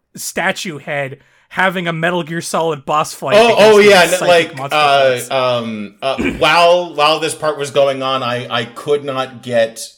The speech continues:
Speaker 2: um, Rules of Nature out of my head. Like,
Speaker 1: Oh,
Speaker 2: <laughs> like,
Speaker 1: yeah.
Speaker 2: entirely. Uh, <laughs>
Speaker 1: Well,
Speaker 2: um,
Speaker 1: see, I was thinking more like the ending theme from Revengeance,
Speaker 2: <laughs>
Speaker 1: uh, as the meme goes.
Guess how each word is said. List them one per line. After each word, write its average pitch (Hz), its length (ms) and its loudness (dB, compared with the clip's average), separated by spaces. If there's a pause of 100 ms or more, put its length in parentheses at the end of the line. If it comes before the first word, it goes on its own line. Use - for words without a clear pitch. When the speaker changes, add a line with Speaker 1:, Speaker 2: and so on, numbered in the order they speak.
Speaker 2:
um, 104 580 -8 (320)
Rules 127 320 -6
of 123 100 -10
Nature 110 380 -6
out 98 140 -2
of 107 60 -12
my 87 160 -8
head. 85 360 -12
Like, 107 300 -4
Speaker 1:
Oh, 202 160 4 (180)
Speaker 2:
<laughs> 392 260 -2
like, 294 160 6
Speaker 1:
yeah. 160 340 -4 (440)
Speaker 2:
entirely. 139 1120 -2
Uh, 123 340 -2
<laughs> 277 200 -2 (1200)
Speaker 1:
Well, 131 320 -2
Speaker 2:
um, 180 80 0
Speaker 1:
see, 220 120 -4
I 214 60 2
was 214 100 0
thinking 202 220 -2
more 190 140 0
like 185 120 0
the 175 140 -8
ending 151 320 -8
theme 135 340 -16
from 127 280 -16
Revengeance, 135 720 -10
Speaker 2:
<laughs> 392 800 -6
Speaker 1:
uh, 131 220 -12
as 156 180 -6
the 160 80 -10
meme 151 320 -12
goes. 135 480 -8